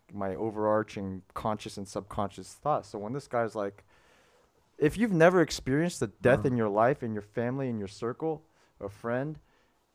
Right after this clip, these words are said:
Speaker 1: then this comment doesn't mean much 'cause you don't really, eh,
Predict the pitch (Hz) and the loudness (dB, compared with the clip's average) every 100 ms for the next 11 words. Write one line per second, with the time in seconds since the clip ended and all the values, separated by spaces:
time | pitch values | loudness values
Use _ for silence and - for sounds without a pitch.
0 | _ 120 113 117 127 123 127 123 - 151 | _ -14 -6 0 2 4 2 -2 -2 2
1 | 143 135 117 123 123 101 113 131 123 104 | 2 2 2 0 0 -6 -6 -4 -2 -2
2 | 92 - - - 98 107 120 113 110 107 | -4 -6 -16 -10 -6 0 0 2 2 2
3 | 104 98 92 90 _ _ _ _ _ - | 2 0 -4 -12 _ _ _ _ _ -6
4 | 156 269 | -6 -6